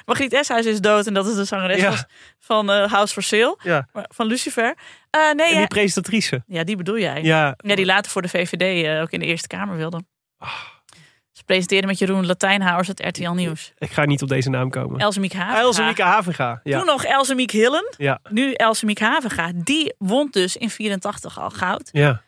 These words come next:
Speaker 1: Dus toen was het echt nog maar vier jaar Olympisch. Dus
Speaker 2: Ja.
Speaker 1: gewoon, dan zie je wat voor mega talent we hier toch eigenlijk hebben voor hockey.
Speaker 2: Ja.
Speaker 1: Ehm, en in negentien zesennegentig winnen de mannen, eh, voor het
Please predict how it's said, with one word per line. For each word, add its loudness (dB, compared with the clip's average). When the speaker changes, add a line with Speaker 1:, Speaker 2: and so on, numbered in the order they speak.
Speaker 1:
Dus 0
toen 2
was 4
het -2
echt 0
nog 0
maar -2
vier 0
jaar 2
Olympisch. -2
Dus -10
Speaker 2:
Ja. -2
Speaker 1:
gewoon, -2
dan 2
zie 2
je 4
wat -2
voor -2
mega 0
talent 2
we -2
hier 2
toch -4
eigenlijk -4
hebben 0
voor -8
hockey. -4
Speaker 2:
Ja. 2
Speaker 1:
Ehm, 4
en 0
in 4
negentien 2
zesennegentig -2
winnen 0
de 2
mannen, 2
eh, 2
voor -10
het -8